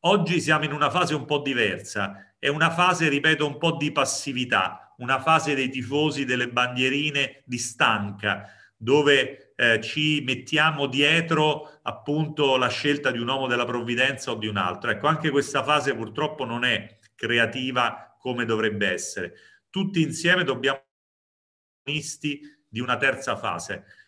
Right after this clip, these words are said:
quindi usare gli strumenti della comunicazione, di social per vincere questa pigrizia, questa ignavia, e invece far capire a tutti che ci sono spazi di azione e di protagonismo importanti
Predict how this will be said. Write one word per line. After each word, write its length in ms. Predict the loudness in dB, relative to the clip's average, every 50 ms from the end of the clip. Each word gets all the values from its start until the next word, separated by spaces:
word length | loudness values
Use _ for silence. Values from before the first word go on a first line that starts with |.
| _ _
quindi 460 | -10 -6 -2 -2 -2 -4 -4 -10 -12
usare 520 | -12 -10 -4 -2 0 2 2 4 2 2 0
gli 100 | -2 -4
strumenti 500 | -6 -6 -8 -8 -6 -6 -6 -8 -6 -6
della 200 | -2 -2 -2 -2
comunicazione, 600 | -4 -6 -4 -4 -2 -2 -4 -4 -6 -6 -6 -4
di 120 | -6 -6
social 460 | -4 -2 -2 -2 0 0 0 -2 0 -2
per 200 | -4 -4 -4 -4
vincere 420 | -4 -4 -4 -4 -4 -4 -4 -2
questa 300 | -2 -4 -4 -4 -4 -4
pigrizia, 520 | -4 -4 -4 -4 -6 -8 -8 -6 -6 -6
questa 280 | -4 -6 -6 -8 -10 -14
ignavia, 520 | -10 -4 -2 0 0 0 0 0 -2 -2 -2 -6 -14 -18 -20 -20 -20 -20 _ _ _
e 100 | -8 -4
invece 300 | 0 0 2 2 2 2
far 180 | 2 0 0
capire 300 | 0 0 0 0 2 2
a 80 | 0 0
tutti 260 | -2 -6 -6 -6 -4
che 140 | -4 -2 -4
ci 120 | -4 -6
sono 220 | -6 -4 -4 -4 -4
spazi 460 | -8 -6 -4 -2 -2 -2 -4 -6 -4
di 80 | -4 -4
azione 320 | -4 -4 -4 -6 -6 -4
e 20 |
di 100 | -6 -6
protagonismo 640 | -6 -4 -4 -4 -2 -2 -4 -4 -6 -8 -8 -8 -6
importanti 840 | -8 -8 -6 -8 -8 -10 -6 -2 0 0 0 0 -4 -8 -8 -8 -8